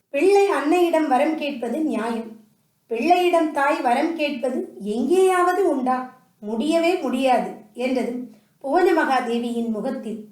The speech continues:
புன்னகை மறைந்தது. இருவரும் உள்ளே சென்றார்கள். நரசிம்மர் தமது தலையணியையும் ஆபரணங்களையும் எடுத்து வைத்துவிட்டு கை கால் சுத்தம் செய்து கொண்டு வந்தார். பிறகு இருவரும் அந்தப்புற பூஜா மண்டபத்திற்குள் பிரவேசித்தார்கள்.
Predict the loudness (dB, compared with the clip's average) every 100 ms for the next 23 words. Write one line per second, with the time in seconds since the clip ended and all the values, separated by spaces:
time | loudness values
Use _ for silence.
0 | _ _ -6 -2 0 -2 -4 -4 -4 -4
1 | -4 -6 -12 -20 _ _ _ -6 -2 0
2 | 0 -2 -4 -2 -2 -2 -4 -4 -4 -6
3 | -8 -12 _ _ -2 0 0 0 0 -2
4 | -8 -16 -14 -4 0 2 0 0 0 2
5 | 2 2 -2 -4 -6 -8 -10 -12 -2 0
6 | 2 2 2 0 -2 -4 -4 -8 -8 -4
7 | -2 -2 -4 -4 -4 -6 -8 -8 -10 -10
8 | _ _ 0 0 2 2 0 -4 -6 0
9 | 0 0 -2 -2 -4 -4 -4 -4 -6 -12
10 | -20 _ _ -6 0 0 0 -2 -2 -4
11 | -4 -6 -10 -18 _ -2 2 2 2 0
12 | 0 0 0 2 2 -2 -2 -4 -4 -8
13 | -8 -8 -6 -4 -2 -4 -6 -10 -12 -12